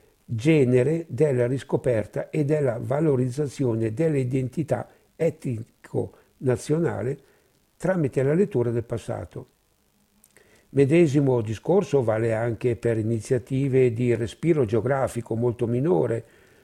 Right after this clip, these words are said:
come Abilene e Taylor, che, eh, del, di un americano, che è di un ambito molto più vasto e di qualità decisamente migliore.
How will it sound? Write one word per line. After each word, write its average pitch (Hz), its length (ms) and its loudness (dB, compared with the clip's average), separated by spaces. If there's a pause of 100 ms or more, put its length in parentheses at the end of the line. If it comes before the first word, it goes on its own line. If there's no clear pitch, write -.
(280)
come 120 300 2
Abilene 127 720 4
e 131 260 0 (100)
Taylor, 113 580 0 (1200)
che, 135 360 4
eh, 120 320 0
del, 127 320 2
di 113 100 -2
un 135 200 2
americano, 117 800 0 (380)
che 151 200 0
è 131 40 0
di 127 80 0
un 180 220 4
ambito 135 500 2
molto 127 800 2
più 131 140 0
vasto 104 500 -2
e 117 60 0
di 127 180 0
qualità 135 460 2
decisamente 120 680 0
migliore. 110 540 -2